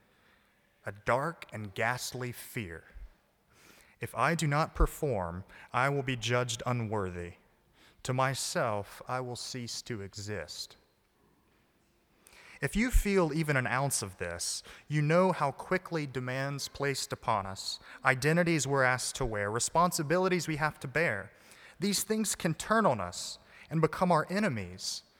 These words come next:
tempting and taunting us, saying, "You have to keep me up, or else you won't know who you are." This is the basic fear of the psalmist that we're let in on in Psalm twenty-seven.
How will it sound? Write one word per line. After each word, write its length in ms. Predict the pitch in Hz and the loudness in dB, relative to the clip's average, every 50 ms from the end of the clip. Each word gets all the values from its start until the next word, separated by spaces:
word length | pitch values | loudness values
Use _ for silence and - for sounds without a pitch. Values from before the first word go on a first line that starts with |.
| _ _ _ | _ _ _
tempting 560 | - - 233 254 226 - - 117 104 98 107 | 0 2 2 2 2 0 -4 -4 -4 -4 -2
and 160 | 117 135 - - | -4 -4 -4 -4
taunting 520 | - - 196 220 247 - - 120 104 101 | -2 0 2 2 2 2 0 -2 0 -2
us, 120 | 104 104 | -2 -2
saying, 480 | - - - 156 147 147 147 147 147 135 - - - - - - - - - | -2 -2 0 0 0 0 0 -2 -4 -6 -8 -12 -20 -20 -20 -20 -20 -14 -6
"You 260 | 135 143 185 226 226 | 0 2 2 2 4
have 220 | 202 202 190 - - | 2 2 0 0 -2
to 80 | 180 | -4
keep 300 | - - - 185 185 - | -4 -4 -2 -4 -2 -2
me 240 | 156 151 156 170 160 | 0 0 2 2 2
up, 360 | 160 147 117 95 - - - - - - - - - - - - - | 2 0 0 -2 -4 -8 -16 -16 -16 -16 -18 -20 -20 -20 -20 -8 0
or 140 | - 143 143 | 2 4 4
else 320 | 151 151 147 139 - - 143 | 4 4 2 2 0 -2 -2
you 160 | 143 160 160 | -2 -2 0
won't 240 | 160 160 175 - 139 | 0 0 0 -2 -2
know 300 | 147 147 151 143 143 127 | -2 0 0 0 2 2
who 180 | - 151 143 | 2 2 2
you 240 | 139 127 123 120 113 | 0 -2 -2 -2 0
are." 320 | 120 123 101 90 98 101 - - - - _ _ _ _ _ _ _ _ _ _ _ _ _ _ _ - - - - - - - - - - | 0 0 -2 -4 -6 -12 -18 -20 -20 -20 _ _ _ _ _ _ _ _ _ _ _ _ _ _ _ -20 -20 -20 -20 -20 -20 -20 -20 -16 -6
This 340 | 139 135 185 196 - - - - | 0 2 2 4 2 2 0 2
is 360 | 170 175 180 180 180 160 131 | 2 4 4 4 4 2 0
the 100 | - 151 | -2 -2
basic 520 | 131 131 143 151 147 - - 156 139 - - | -2 0 0 0 0 0 -2 -2 -2 -4 -8
fear 480 | - - - - 170 170 175 170 165 | -14 -8 -4 0 2 4 4 4 4
of 280 | 165 - 143 135 123 123 | 4 2 0 0 -2 -2
the 80 | 127 120 | -2 0
psalmist 760 | - - - 139 135 139 139 139 135 127 - - - 127 | 0 2 2 2 2 0 0 -2 -2 -2 -2 -4 -2 0
that 240 | 131 127 120 - - | 0 0 0 -2 -2
we're 160 | 131 127 127 | -2 0 0
let 360 | 120 120 123 123 123 - - - | 0 2 2 2 2 2 -2 -4
in 200 | 135 131 127 123 | -4 -2 0 0
on 260 | 117 117 117 117 113 | 0 0 0 -2 -2
in 140 | 110 113 110 | -4 -2 0
Psalm 340 | - - 123 117 117 117 | 0 2 2 2 2 0
twenty-seven. 720 | - - 120 113 110 107 - - - 98 92 90 92 90 95 | -2 -2 -2 -2 -2 -2 -4 -4 -4 -4 -4 -4 -6 -10 -12